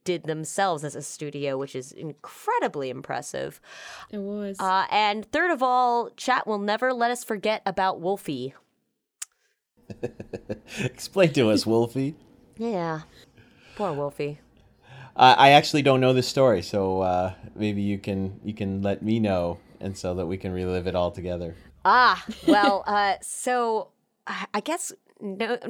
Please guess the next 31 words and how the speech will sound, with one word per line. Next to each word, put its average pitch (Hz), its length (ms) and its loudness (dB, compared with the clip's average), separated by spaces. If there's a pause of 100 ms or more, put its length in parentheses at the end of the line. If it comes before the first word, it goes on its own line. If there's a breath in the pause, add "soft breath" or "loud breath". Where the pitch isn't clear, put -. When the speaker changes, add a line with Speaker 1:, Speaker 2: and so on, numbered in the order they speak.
(180)
Speaker 1:
I 262 80 2
guess 285 180 0
it's 233 100 -6
not 240 220 -2
spoilers 226 840 0
because, 170 540 -2
uh, 156 320 -2 (100)
you 165 140 -8
can. 156 480 -6 (480)
It, 170 140 -6
this 165 180 -6
is 147 100 -12
only 160 200 -6
just 156 220 -12
one 151 220 -4
of 147 180 -8 (220)
a 151 100 -6
couple 160 280 -2
of 151 100 -6
paths 165 420 0
you 190 80 -4
can 202 160 -6
take, 214 300 -4 (360 loud breath)
but 175 300 0
Speaker 3:
Mm-hmm. - 60 -20 (220 loud breath)
Speaker 1:
we 196 120 -4
befriended 226 760 -2
a, 156 400 -2
a 156 120 -4
dog 160 760 2
there 151 420 0